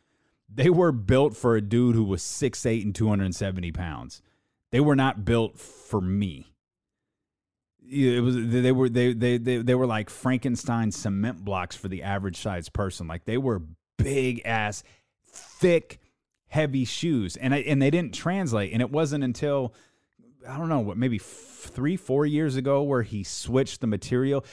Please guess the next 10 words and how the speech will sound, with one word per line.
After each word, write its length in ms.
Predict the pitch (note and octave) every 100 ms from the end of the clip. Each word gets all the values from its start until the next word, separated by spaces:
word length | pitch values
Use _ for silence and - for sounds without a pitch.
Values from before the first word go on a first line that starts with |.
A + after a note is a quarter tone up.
| - -
They're 180 | G#3+
still 640 | A#3 - - F#3+ E3 C3 A2 _ _ _ _
relative 1040 | G2 A#2 D#3+ F3+ A#2 - F#2 D#2 F2 - _ _ _ _ _ -
to 120 | B2+
the 160 | A2 G#2+
other 200 | A#2+ G#2
shoes. 380 | - C3 G#2 -
They're 220 | D#3 B3+
still 400 | - G3 A3 G#2
heavy, 520 | B2 E3 G#2 B2+